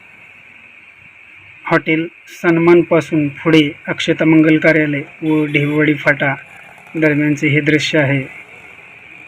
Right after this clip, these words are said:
अशा स्वरूपाचा हा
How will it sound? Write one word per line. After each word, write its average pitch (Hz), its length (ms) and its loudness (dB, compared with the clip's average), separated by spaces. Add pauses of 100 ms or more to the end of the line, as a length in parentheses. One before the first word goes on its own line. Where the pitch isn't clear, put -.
(920)
अशा 156 400 4 (180)
स्वरूपाचा 151 680 -2
हा 151 180 2